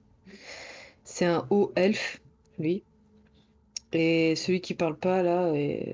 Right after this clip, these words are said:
il, c'est un elfe sylvain. Il vient du lac de, des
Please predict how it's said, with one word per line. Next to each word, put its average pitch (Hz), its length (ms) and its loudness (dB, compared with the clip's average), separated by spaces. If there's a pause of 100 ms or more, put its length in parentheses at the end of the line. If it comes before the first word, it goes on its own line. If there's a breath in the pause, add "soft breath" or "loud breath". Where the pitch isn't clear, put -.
(460)
il, 160 300 -2
c'est - 180 -4
un 151 100 -2
elfe 175 260 -2
sylvain. 156 440 -2 (200)
Il 147 100 -6
vient 147 180 -2
du 156 160 -4
lac 165 380 -2
de, 139 600 -2 (600)
des 151 640 0